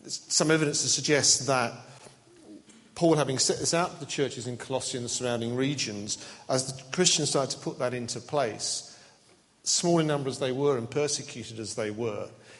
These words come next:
it started to actually change the dynamic of society around them, that actually over time saw, uh, values change both for family dynamic and for the work dynamic.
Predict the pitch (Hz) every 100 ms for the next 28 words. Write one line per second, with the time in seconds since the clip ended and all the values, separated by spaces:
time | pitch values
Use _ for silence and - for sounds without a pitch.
0 | - 123 - 143 131 127 123 123 - 156
1 | 135 120 120 123 120 117 117 - 113 -
2 | 120 110 - 113 120 117 120 110 92 -
3 | - - - _ _ _ - 127 127 -
4 | 131 135 131 120 120 160 151 135 117 113
5 | 117 - 139 127 117 104 - - - -
6 | - - 117 135 127 123 120 - 131 120
7 | 120 120 - - 123 120 - 113 113 -
8 | - - - - - - 139 131 127 123
9 | 120 120 117 120 - 117 123 113 117 120
10 | 127 127 123 110 107 98 95 -